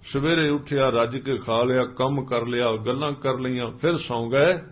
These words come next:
ਜਿਹੜਾ ਕਾਰਜ ਸੀ ਨਾ ਸਿਮਰਨ ਕਰਨਾ, ਨਾਮ ਜਪਣਾ, ਉਹਦੇ ਤੋਂ ਵਾਂਝੇ ਰਹਿ ਗਏ ਤੇ ਉਹ ਸੇਜ ਖਾਲੀ ਰਹਿ ਗਈ। ਇਸ ਤਰ੍ਹਾਂ ਹੀ ਜੀਵਨ ਅਗਿਆਨ ਵਿੱਚ ਗੁਜ਼ਰ ਗਿਆ।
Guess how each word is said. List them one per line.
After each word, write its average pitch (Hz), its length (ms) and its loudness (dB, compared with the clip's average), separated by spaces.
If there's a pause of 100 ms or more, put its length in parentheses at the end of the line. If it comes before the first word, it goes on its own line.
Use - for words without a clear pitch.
(680)
ਜਿਹੜਾ 160 440 2
ਕਾਰਜ 151 560 2
ਸੀ 143 220 -6
ਨਾ 165 260 0
ਸਿਮਰਨ 143 520 -2
ਕਰਨਾ, 117 440 -4
ਨਾਮ 120 440 0
ਜਪਣਾ, 117 580 -2 (460)
ਉਹਦੇ 196 320 6
ਤੋਂ 196 240 4
ਵਾਂਝੇ 196 440 2
ਰਹਿ 160 220 4
ਗਏ 127 240 0 (420)
ਤੇ 147 220 0
ਉਹ 156 120 0
ਸੇਜ 147 560 -2
ਖਾਲੀ 123 440 -2
ਰਹਿ 135 200 4
ਗਈ। 143 300 -4
ਇਸ 151 160 0
ਤਰ੍ਹਾਂ 151 220 -2
ਹੀ 143 60 0
ਜੀਵਨ 127 380 -6 (680)
ਅਗਿਆਨ 139 440 2
ਵਿੱਚ 156 260 -2
ਗੁਜ਼ਰ 131 320 2
ਗਿਆ। 143 320 2